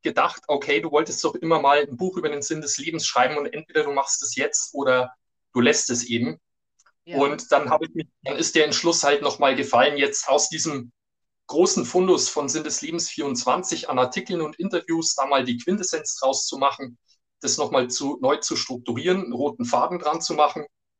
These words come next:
Speaker 1: und das in Buchform zu gießen. Genau. Und dann, das Projekt hat dann angefangen im Januar zwanzig einundzwanzig, habe ich damit gestartet und das Buch ist dann erschienen am neunzehnten November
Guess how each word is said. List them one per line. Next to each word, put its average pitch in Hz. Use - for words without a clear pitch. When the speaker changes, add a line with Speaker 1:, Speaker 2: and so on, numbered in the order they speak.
Speaker 1:
und 143
das -
in 143
Buchform 135
zu 123
gießen. 120
Genau. 107
Und 123
dann, 160
das -
Projekt -
hat 151
dann 143
angefangen 156
im 127
Januar 151
zwanzig 135
einundzwanzig, 123
habe 139
ich -
damit 139
gestartet 147
und 139
das -
Buch 180
ist 170
dann 131
erschienen 160
am 123
neunzehnten 143
November 139